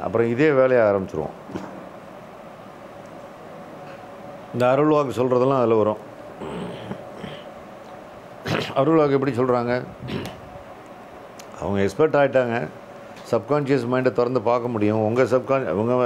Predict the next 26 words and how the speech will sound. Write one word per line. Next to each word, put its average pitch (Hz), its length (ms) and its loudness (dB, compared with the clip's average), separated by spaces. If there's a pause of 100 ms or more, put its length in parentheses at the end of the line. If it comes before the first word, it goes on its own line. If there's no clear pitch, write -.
(140)
இவங்க 131 300 4
subconscious 139 560 0
மைண்டை 127 220 0
திறக்கும் 127 280 2
போது 139 120 0 (480)
உங்க 143 140 2 (100)
subconscious 135 500 2
மைண்டும் 127 360 2
திறந்துடலாம். 120 460 2
ரெண்டுக்கும் 117 320 2
பெரிய 123 160 6 (100)
வேறுபாடு 123 400 4
கிடையாது. 107 320 4
விஷயம் 113 240 2
ஒண்ணு 104 200 0
தான். 101 120 -2 (1900)
இங்க 110 160 0
இருக்கிறது 131 360 4
அங்கேயும் 127 260 2
இருக்க 107 200 2
போகுது. 104 200 6 (1000)
ஆளு 131 260 4
பேர் 127 220 6
கொஞ்சம் 110 220 0
மாறி 110 200 2
இருக்கும். 92 260 -2